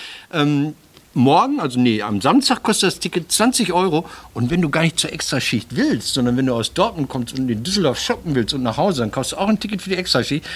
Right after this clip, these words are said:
Das kostet nämlich zwanzig Euro und da ist die Fahrt innerhalb des gesamten V R R inklusive. Das heißt, wenn du morgen irgendwas vorhast, was über die Preisstufe B hinausgeht,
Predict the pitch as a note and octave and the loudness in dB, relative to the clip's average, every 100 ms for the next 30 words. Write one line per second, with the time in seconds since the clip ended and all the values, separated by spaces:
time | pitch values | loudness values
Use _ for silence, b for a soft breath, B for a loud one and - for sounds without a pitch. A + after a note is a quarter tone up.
0 | B A#2+ - E3 D3+ A#2+ - F#3+ G3+ E3+ | B -8 -4 -2 0 -2 0 0 2 0
1 | C#3+ D3 F#3 F3+ B B C3 C#3+ - C3+ | 2 2 0 -4 B B -4 -4 -4 -8
2 | - D#3 D#3 F3+ E3+ E3 C#3 C#3+ C#3+ D#3 | -4 -4 -4 -2 -2 -2 -4 -2 -2 -2
3 | - C#3+ C3+ C3+ C3+ B2 A#2 A#2+ G#2 F2+ | -4 0 0 0 -2 -4 -6 -4 -4 -6
4 | D#2 B B B A#2+ - C#3 - A#2+ E3 | -8 B B B -4 2 0 0 0 2
5 | A#3 - F3 F3 F3+ - B3 D4+ D4+ C4 | 4 4 4 4 2 0 2 2 4 4
6 | - G#3+ F#3+ G#2+ F#2 - - B B C#3+ | 2 0 0 0 -4 -10 -18 B B -4
7 | D3+ A3 F#3 - F#3+ G3+ G3+ E3 E3+ C3 | 0 0 -2 2 2 2 -2 -2 0 2
8 | G3+ G#3+ G#3 E3 E3 D#3 - - A#2+ C#3+ | 4 6 6 6 6 2 -2 -4 -2 -2